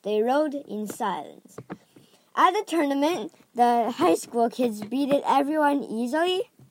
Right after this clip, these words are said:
and they won the tournament, got a hu-, a thousand dollars, and bought one one-way ticket for one person.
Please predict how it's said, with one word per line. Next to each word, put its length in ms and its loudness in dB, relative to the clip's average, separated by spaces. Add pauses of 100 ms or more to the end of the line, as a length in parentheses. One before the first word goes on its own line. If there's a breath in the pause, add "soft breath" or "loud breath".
(520 soft breath)
and 400 2 (340 soft breath)
they 180 4
won 280 4
the 60 -8
tournament, 680 -2 (320 soft breath)
got 240 2
a 120 0
hu-, 200 -6 (160)
a 100 0
thousand 460 0
dollars, 580 0 (840 soft breath)
and 300 0
bought 380 4 (300)
one 480 4 (400)
one-way 680 4
ticket 500 -2
for 140 -2
one 260 2
person. 500 -4